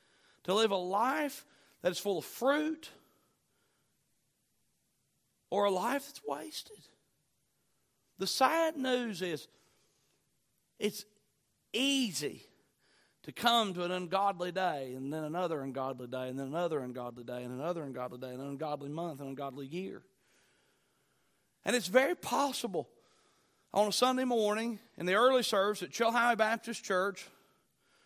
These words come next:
that you're here and you've lived the last year ungodly. Does that mean you're going to hell? If you're saved, I would say no.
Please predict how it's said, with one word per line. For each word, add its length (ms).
that 140
you're 220
here 540
and 160
you've 180
lived 380
the 80
last 440
year 200
ungodly. 720
Does 100
that 180
mean 180
you're 80
going 220
to 80
hell? 500
If 160
you're 140
saved, 420
I 140
would 180
say 220
no. 440